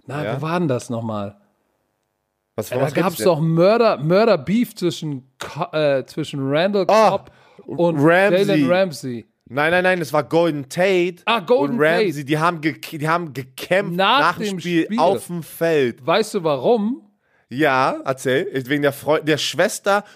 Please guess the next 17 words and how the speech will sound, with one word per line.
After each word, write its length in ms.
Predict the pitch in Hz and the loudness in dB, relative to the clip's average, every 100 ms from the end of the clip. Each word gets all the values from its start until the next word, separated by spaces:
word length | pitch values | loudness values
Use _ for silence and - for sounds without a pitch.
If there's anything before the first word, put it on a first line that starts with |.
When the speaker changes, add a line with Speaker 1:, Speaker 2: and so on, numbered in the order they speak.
| _ | _
Speaker 2:
von 280 | 165 160 143 | -4 -4 2
Golden 280 | 160 175 | 2 2
Tate 220 | 170 160 135 | 0 0 2
war 120 | 139 | 0
die 160 | 139 147 | 0 -2
Ex-Freundin 840 | 170 - 143 151 160 160 170 175 - | -2 -6 -2 0 0 0 -2 -4 -12
von 360 | _ - 147 139 | _ 0 0 0
Jalen 380 | 120 143 170 180 | 0 0 0 2
Ramsey. 520 | 151 135 117 160 170 | 2 0 -4 -6 -6
Die 100 | - | -2
haben 80 | 147 | 0
Speaker 1:
Und 120 | 180 | -2
Speaker 2:
zwei 220 | 170 139 - | -2 -2 -2
Kinder 360 | - 170 175 | -2 0 0
zusammen, 320 | - 147 160 | -4 -4 -4
glaub 240 | 151 151 156 | 0 0 0
ich. 140 | 139 | -2